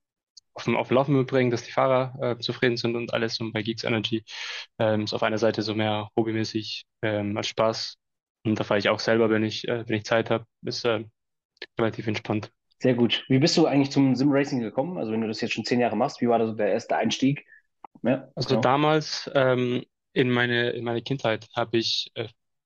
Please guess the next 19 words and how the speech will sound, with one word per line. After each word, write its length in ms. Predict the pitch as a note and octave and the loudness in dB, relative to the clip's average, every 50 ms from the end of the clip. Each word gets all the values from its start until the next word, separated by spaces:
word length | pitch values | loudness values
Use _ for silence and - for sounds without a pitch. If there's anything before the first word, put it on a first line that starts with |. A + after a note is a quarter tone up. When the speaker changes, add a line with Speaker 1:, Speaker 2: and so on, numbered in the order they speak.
| _ - | _ -4
Speaker 1:
mir 80 | B2+ | -2
ein 80 | A#2+ A2 | -2 0
bisschen 260 | A#2 A#2 - - A#2 | 0 0 2 2 4
Motorsport 520 | A2+ A#2 A#2+ C3 C#3+ C3+ - - B2 A#2+ | 4 4 4 2 2 0 0 -2 -2 0
gemacht, 320 | - B2 B2 B2 B2+ - - | 2 2 2 2 0 -2 -6
hab 80 | A#2 | -8
ich 80 | - - | -4 -4
ein 40 | G#2+ | -4
bisschen 200 | A2 - A2+ G2+ | -2 -2 -2 -2
Karting 360 | - - A#2 A#2 - A#2+ A#2 | 0 0 0 0 0 -2 -2
gefahren. 420 | A2 - - A#2 A2+ A2+ A2+ A2 G#2+ _ _ - | -2 -2 -2 0 0 0 0 -4 -8 _ _ -8
Äh, 180 | A2+ G#2+ G#2+ | -4 -4 0
damals 320 | G#2+ A2 A2+ A2+ G#2+ - - | 0 2 2 2 0 0 -4
hab 120 | A#2 - | -4 -4
ich, 220 | A#2 - - - - - | -4 -4 -4 -6 -2 -2
ähm, 340 | A#2+ A2 A2 G#2+ A2 A2 - _ _ _ - - - _ - | -2 -2 -4 -6 -8 -10 -10 _ _ _ -18 -18 -18 _ -8
viel, 560 | - - - A#2+ A#2+ B2 B2+ B2 C3 B2+ A#2 _ _ _ _ | -4 0 2 4 4 4 4 4 0 -2 -4 _ _ _ _
ähm, 440 | - C3 B2+ B2 A#2+ A#2 A#2 A#2 - _ _ - | -4 -2 -2 0 -2 -4 -4 -6 -8 _ _ -4
ge-, 240 | - B2 A#2 - - | -4 -4 -2 -4 -10